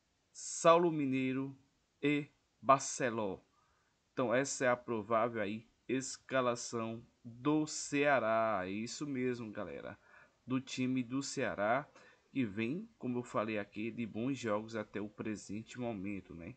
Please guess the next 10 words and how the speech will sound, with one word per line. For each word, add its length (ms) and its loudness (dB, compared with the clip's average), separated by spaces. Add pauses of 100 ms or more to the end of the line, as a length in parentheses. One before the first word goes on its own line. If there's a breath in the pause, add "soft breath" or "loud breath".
(680 soft breath)
Tanto 320 2
pelo 240 0
estadual, 680 -2
como 220 -2
também 400 -2 (800 soft breath)
pela 340 2 (200)
Copa 440 0
do 140 -6
Nordeste, 540 -2
esse 200 -10